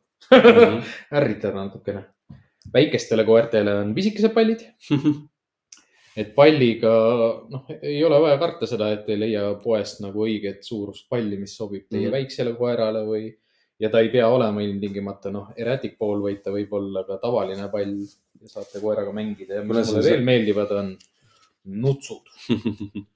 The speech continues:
Speaker 2: Noh, võib-olla paljud ei, ei otsi selliseid mänguasju poest ja ei näe neid poest. Aga mis nutsu mõte on, ongi see, et, äh, siia saab koerale haarde anda selli-, noh, tegelikult ma ei hoia teda kunagi niimoodi
Speaker 1: Mhm.
Speaker 2: käsi järgi siit läbi, pange.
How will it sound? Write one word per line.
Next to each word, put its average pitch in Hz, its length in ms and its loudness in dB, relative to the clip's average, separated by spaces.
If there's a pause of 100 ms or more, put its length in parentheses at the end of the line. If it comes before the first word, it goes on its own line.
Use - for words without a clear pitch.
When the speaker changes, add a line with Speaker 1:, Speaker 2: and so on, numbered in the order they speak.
(340)
Speaker 2:
Noh, 104 120 -14 (540)
võib-olla 139 340 -2
paljud 113 340 2
ei, 110 560 2 (280)
ei 110 600 -2
otsi 131 400 0
selliseid 104 480 -2
mänguasju 107 520 -6
poest 107 340 -4
ja 98 80 -6
ei 101 80 -4
näe 131 220 -4
neid 98 260 -8
poest. 104 460 -8 (680)
Aga 113 220 -2
mis 113 240 -6
nutsu 139 320 -2
mõte 151 280 0
on, 139 200 0
ongi 120 220 -2
see, 107 280 2
et, - 340 -10
äh, 101 300 -2 (500)
siia 143 220 -2
saab 113 180 -4
koerale 127 400 4
haarde 131 340 2
anda 110 520 0
selli-, 131 480 -4
noh, 113 180 -10
tegelikult 104 320 -8
ma 107 80 -6
ei 107 60 -2
hoia 107 260 -2
teda 101 240 -4
kunagi 95 720 -12
niimoodi 98 300 -4
Speaker 1:
Mhm. 101 80 -16
Speaker 2:
käsi 123 260 -2
järgi 101 240 -2
siit 104 180 -12
läbi, 104 200 -4
pange. 98 280 -12